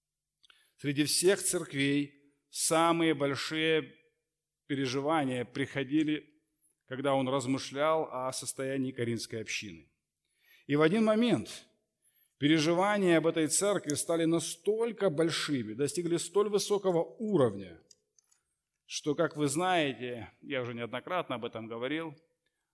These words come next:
он даже не мог проповедовать Евангелие в Трааде, второе Коринфянам два, двенадцать, тринадцать.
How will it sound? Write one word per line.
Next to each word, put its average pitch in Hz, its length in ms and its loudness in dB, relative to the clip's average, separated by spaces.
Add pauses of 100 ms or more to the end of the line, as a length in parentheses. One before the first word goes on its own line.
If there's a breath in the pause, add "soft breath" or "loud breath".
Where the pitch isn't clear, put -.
(220)
он 160 500 0
даже 165 320 4
не 160 100 4
мог 170 280 2
проповедовать 160 720 0
Евангелие 147 600 0
в - 80 -10
Трааде, 165 560 -2
второе 123 360 -2
Коринфянам 120 540 -4
два, 127 220 -2
двенадцать, 123 480 -6
тринадцать. 156 520 -4